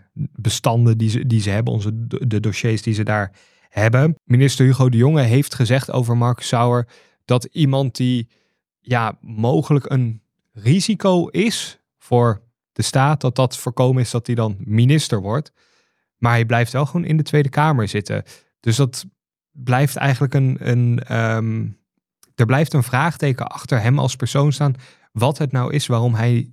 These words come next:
geen minister mag worden. Ehm,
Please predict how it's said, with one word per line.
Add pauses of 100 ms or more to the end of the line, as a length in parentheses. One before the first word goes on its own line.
(140)
geen
minister
mag
worden. (400)
Ehm,